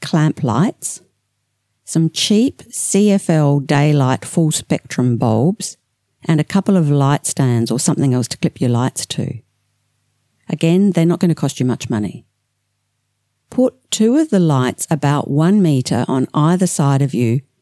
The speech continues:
at least at the same height as the webcam or a little bit higher.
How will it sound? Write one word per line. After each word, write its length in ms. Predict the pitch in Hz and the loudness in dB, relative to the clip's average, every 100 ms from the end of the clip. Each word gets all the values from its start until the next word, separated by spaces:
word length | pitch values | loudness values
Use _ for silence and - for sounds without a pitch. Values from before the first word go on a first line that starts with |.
| _ - | _ -8
at 160 | 151 156 | -2 0
least 340 | 160 208 - | 2 0 -2
at 100 | 220 | -2
the 80 | 180 | -4
same 360 | - 165 180 | 0 2 2
height 320 | 202 180 156 143 | 2 2 2 0
as 100 | - | -2
the 120 | 127 | -2
webcam 680 | 131 127 - 127 110 117 165 | -2 -4 -2 0 0 0 0
or 220 | 165 160 147 | 0 2 2
a 20 | |
little 200 | 143 135 | 0 -2
bit 160 | - | -4
higher. 480 | - 139 120 92 - | -2 0 0 -2 -8